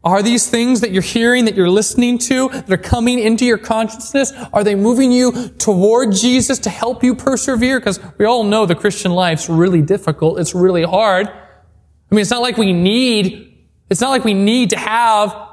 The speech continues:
or sign up for additional stumbling blocks. There's, there's plenty going around. Like, yeah, just, just take another, like, uh, like, <laughs> wall in my way.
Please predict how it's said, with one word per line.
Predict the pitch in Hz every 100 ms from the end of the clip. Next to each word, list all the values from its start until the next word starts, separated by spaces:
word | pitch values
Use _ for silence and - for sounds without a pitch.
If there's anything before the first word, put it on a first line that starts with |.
| - _
or | 190
sign | - 254 233 226
up | 247
for | 247 214
additional | 175 214 226 185
stumbling | - - 233 240 214 185
blocks. | 180 185 214 220 - - _ _ _ _ _ _
There's, | - 247 -
there's | 233 - -
plenty | - - 269 262 220
going | 247 233 220 220 196
around. | 214 220 240 226 202 208 202 - - _ _ _ _ _ _ _ _ _ _ _ _ _ _ _ _ _ _ _ _ _
Like, | - 269
yeah, | 269 185
just, | 202 175 -
just | - -
take | 233 220
another, | 208 208 208 180
like, | 170 156 156
uh, | 160 160 -
like, | 170 160 - - - - -
<laughs> | - - - - -
wall | 165 175 170 165 156
in |
my | 156 143
way. | 143 139 127 143